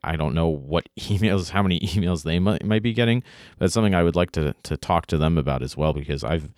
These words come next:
been quite shocked, honestly. I, that's the only way I can think to put it in terms of, of how, how much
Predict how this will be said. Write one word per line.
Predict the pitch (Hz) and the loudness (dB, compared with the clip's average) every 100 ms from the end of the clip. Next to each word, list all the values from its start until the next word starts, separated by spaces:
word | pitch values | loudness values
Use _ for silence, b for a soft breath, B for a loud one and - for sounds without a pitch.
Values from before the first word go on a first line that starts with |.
| B B B - | B B B -4
been | 78 | -4
quite | - 127 135 - | 0 0 0 -2
shocked, | - 107 107 - - | -2 2 2 0 -6
honestly. | - 76 76 - 64 | -2 -2 -2 -4 -4
I, | 71 | -2
that's | 78 - | -2 0
the | 90 | 2
only | 117 | 4
way | 120 95 | 4 2
I | 80 | 2
can | 92 | 0
think | 87 98 - | 2 0 0
to | - | -6
put | - 104 95 | -2 0 2
it | 67 b b b b - | 0 b b b b -8
in | 82 | -6
terms | - 85 80 | 0 0 2
of, | 73 64 | -2 -2
of | 78 - | -6 -2
how, | 92 90 - | 0 0 -2
how | 82 92 | 0 2
much | 90 85 - | 2 0 -6